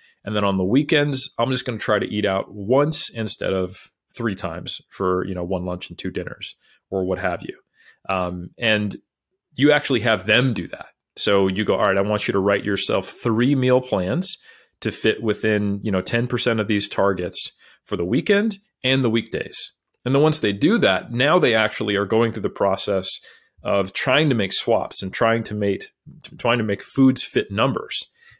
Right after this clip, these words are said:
And when they finally completed those meals, then they get to trial it. So this is kinda like, you know, phase two of this process. Initially, it's just, just track, learn tracking, see where you're at.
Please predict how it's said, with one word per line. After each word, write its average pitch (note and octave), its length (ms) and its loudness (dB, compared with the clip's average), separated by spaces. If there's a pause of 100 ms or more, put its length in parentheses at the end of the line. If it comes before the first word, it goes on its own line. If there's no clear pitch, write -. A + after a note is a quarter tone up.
And A#2 80 2
when A#2+ 100 2
they A2+ 80 4
finally B2+ 380 2
completed D3+ 500 0
those F2+ 220 0
meals, F#2 260 -4
then C#3 120 0
they G3+ 80 0
get F#3 100 -4
to B2+ 80 -6
trial - 400 0
it. - 80 -10 (400)
So - 100 -8
this A2 140 -2
is G#2+ 100 -4
kinda G#2+ 220 -2
like, G2 320 0
you G2 80 -10
know, F#2+ 300 -8
phase F#2 340 -4
two G2 340 -2
of F2+ 140 -6
this F2+ 160 -8
process. G2 520 -4
Initially, G2+ 360 -2
it's F#2 100 -4
just, - 220 -6
just - 180 -4
track, B2+ 380 0 (340)
learn G#2+ 220 0
tracking, A2 500 -2 (160)
see - 220 0
where G2+ 140 2
you're F#2+ 180 2
at. F3 260 2